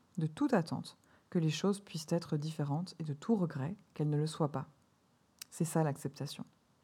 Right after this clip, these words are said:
La deuxième possibilité, c'est de transformer la situation. Alors, on sait que tu ne peux pas changer les autres, mais peut-être qu'une discussion à cœur ouvert pourrait faire bouger le statu quo, que les autres pourraient mieux te comprendre.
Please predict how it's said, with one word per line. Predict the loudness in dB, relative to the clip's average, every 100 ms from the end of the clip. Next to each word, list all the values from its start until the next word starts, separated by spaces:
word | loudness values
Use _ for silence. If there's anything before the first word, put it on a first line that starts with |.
| _ _ _ _ _ _ -20 -20 -20 -20 -20 0
La | 4
deuxième | 6 8 12 12
possibilité, | 12 10 0 0 0 2 2
c'est | 2 2
de | 2
transformer | 0 4 6 6 4 4 6 6 6 4
la | 0 0
situation. | -2 -4 0 0 -2 -8 -10 _ _ _ _ _ _ _
Alors, | -2 -2 -2
on | -4
sait | 0 0
que | 0
tu | -2
ne | -2
peux | 0
pas | 0 0
changer | 0 0 0
les | -2 0
autres, | 0 -2 -12 -20 -20 -20 -8 -2
mais | 0
peut-être | 2 4 2 0
qu'une | 4 6
discussion | 6 4 -2 -4 0 0 0 -2
à | -2
cœur | 4 4 4
ouvert | 2 4 2 0 -8 -20 -20 -20 -4
pourrait | 4 6 6
faire | 6 4
bouger | 4 4 6 8
le | 6
statu | 4 2 0
quo, | -6 -8 -10 -20 -20 -20 -2
que | 2
les | 4 6
autres | 4 2
pourraient | -2 0 4 6
mieux | 6 4
te | 2
comprendre. | -2 -4 -4 -6 -6